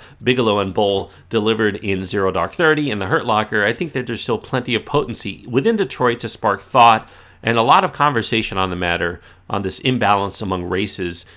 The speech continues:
in this country, and the justice provided or lack thereof to those who continue to feel intimidated and oppressed by the authorities. And if there's a lesson to be drawn at all, it's that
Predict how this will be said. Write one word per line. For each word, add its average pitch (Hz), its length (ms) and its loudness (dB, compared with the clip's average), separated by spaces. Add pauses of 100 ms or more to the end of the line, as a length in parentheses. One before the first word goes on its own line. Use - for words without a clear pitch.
(140)
in 107 120 -2
this 95 120 -4
country, 113 500 -4
and 117 220 -4
the 117 300 -4
justice 139 460 0
provided 135 560 0
or 107 120 4
lack 147 220 -2
thereof 113 400 0
to 104 100 -8
those 95 220 0
who - 80 -8
continue 95 380 -6
to 92 100 -6
feel 90 260 -4
intimidated 101 680 2
and 92 120 -4
oppressed - 520 -2 (580)
by 92 160 2
the 92 100 -2
authorities. 98 640 0 (300)
And 117 160 0
if 117 120 0
there's 135 180 2
a 139 40 0
lesson 196 300 2
to 151 100 -2
be 131 120 -2
drawn 123 320 4
at 104 80 4
all, 107 300 8
it's 98 200 -2
that 104 440 2